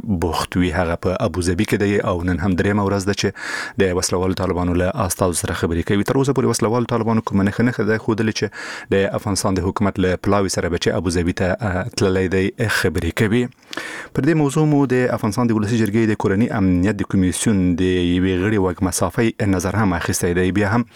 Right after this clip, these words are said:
اکرام الله اکرام ورسره غږېدلی دی. صافۍ په دې نظر دی چې د اف-، اه، حکومت له مرکچي پلاوي سره وسلوال طالبان باید خبرې وکړي تر څو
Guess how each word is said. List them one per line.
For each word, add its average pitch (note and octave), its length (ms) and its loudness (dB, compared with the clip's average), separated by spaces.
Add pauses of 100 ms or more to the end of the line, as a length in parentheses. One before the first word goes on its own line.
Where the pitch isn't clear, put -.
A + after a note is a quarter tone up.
(460)
اکرام G#2 280 0
الله G#2 200 2
اکرام A#2+ 260 0
ورسره A2+ 240 -2
غږېدلی A2+ 580 0
دی. A2+ 240 2 (180)
صافۍ A2 280 0
په A2 60 0
دې A#2 160 2
نظر A2+ 240 0
دی A2 140 0
چې - 180 -2 (540)
د - 20 4 (200)
اف-، - 300 -6
اه، F#2 460 0
حکومت G#2 500 -2 (440)
له F#2 520 2 (180)
مرکچي G#2 420 0
پلاوي A#2+ 280 2
سره A2+ 460 -2
وسلوال G2 460 0
طالبان G#2+ 440 -2
باید G#2 300 -2
خبرې A#2+ 260 2
وکړي A#2 180 -2
تر G2+ 140 -2
څو A#2+ 360 2